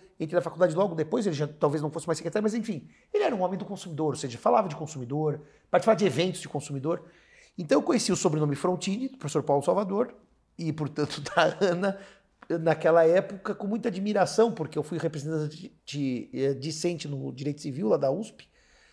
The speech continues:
e sabia dos problemas que a gente tinha com vários professores. E seu pai tava entre aqueles que era muito bom ser aluno dele, dito pelos meus colegas alunos, portanto, eh, era um elogio de co-, de alunos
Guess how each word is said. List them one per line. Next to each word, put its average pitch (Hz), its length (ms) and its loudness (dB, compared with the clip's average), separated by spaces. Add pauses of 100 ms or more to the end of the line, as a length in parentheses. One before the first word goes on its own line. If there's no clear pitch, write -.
(200)
e 220 180 0
sabia 196 440 4
dos 151 140 -4
problemas 151 480 0
que - 80 -8
a - 20 -4
gente 175 140 -10
tinha 165 240 -2
com 175 260 -6
vários 143 300 4
professores. 143 680 -8 (400)
E 156 40 -12
seu 208 120 6
pai 247 140 4
tava 233 160 6
entre 226 180 0
aqueles 202 340 -4
que 170 500 -6 (260)
era 160 160 4
muito 180 180 -4
bom 160 440 0
ser - 180 4
aluno 143 260 4
dele, 143 280 -2
dito 214 200 -4
pelos 180 160 -4
meus 143 140 -4
colegas 165 360 0
alunos, 185 320 -4
portanto, 160 500 -4 (400)
eh, 131 260 2
era 151 160 4
um 156 80 2
elogio 160 380 4
de 147 100 -4
co-, 160 320 2
de 147 120 6
alunos 226 540 6